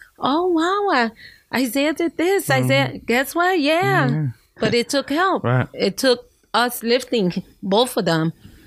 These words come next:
Speaker 1: and showing them you can do this. You're not the first or the
Speaker 2: And,
Speaker 1: last.
Speaker 2: and not only that, but when they get older and then they have kids and then, you know, not God willing,
Speaker 1: Right.
Speaker 2: they're in that predicament. Now they know I had supported parents. I had people,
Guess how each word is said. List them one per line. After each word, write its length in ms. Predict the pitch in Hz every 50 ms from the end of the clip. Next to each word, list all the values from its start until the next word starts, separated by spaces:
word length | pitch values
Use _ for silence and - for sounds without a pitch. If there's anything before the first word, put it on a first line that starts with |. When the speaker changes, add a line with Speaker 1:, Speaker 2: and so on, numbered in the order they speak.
| - _ _ _
Speaker 1:
and 180 | - 180 208 -
showing 360 | - - 226 226 240 240 220
them 180 | 208 196 180 180
you 120 | 180 196 196
can 180 | - 208 202
do 200 | 175 208 208 180
this. 280 | 143 139 135 - - -
You're 120 | 190 185 175
not 140 | 175 185 160
the 80 | 175
first 300 | - - 185 170 165 -
or 40 | 180
the 80 | 151 143
Speaker 2:
And, 100 | 156 156
Speaker 1:
last. 160 | 151 147 - -
Speaker 2:
and 160 | 131 135 131
not 160 | 131 131 131 131
only 220 | 127 127 123 123
that, 300 | 120 143 165 185 185 170
but 100 | 143 135
when 160 | 127 127 123 120
they 100 | 123 123
get 180 | 117 123 120 117
older 500 | 127 170 196 214 208 143 147 135 131 127
and 160 | - 127 127 127
then 120 | 123 123
they 160 | 120 165 196 226
have 240 | 202 190 165 -
kids 320 | - - 151 139 135 127 127
and 140 | 123 123 127
then, 180 | 120 117 123 - - - - - - - _ _ _ _ _ _ _ _ _ _
you 80 | - 151
know, 320 | 139 123 117 113 117 135 - _ _ _ _ _ _ - _ _ _ _ _ _ _ _ -
not 320 | 123 131 147 151 147 143
God 200 | 135 139 127 123
willing, 540 | 127 139 180 196 185 170 156 147 143 143 135 -
Speaker 1:
Right. 340 | 190 185 175 165 147 120 -
Speaker 2:
they're 280 | 147 165 190 208 202 190
in 100 | 175 170
that 160 | 156 147 -
predicament. 640 | 151 147 135 147 143 143 143 139 139 135 131 - - - - - _ -
Now 300 | 127 135 139 135 139 143
they 180 | 131 139 135
know 600 | 131 135 139 147 151 147 143 131 123 120 123 - - - - -
I 80 | - 127
had 240 | 131 131 117 113
supported 480 | - 135 - - 123 120 117 107 107 -
parents. 500 | 127 120 120 120 117 110 107 101 95 -
I 80 | 110 110
had 160 | 120 110 -
people, 380 | 123 117 110 - 117 117 -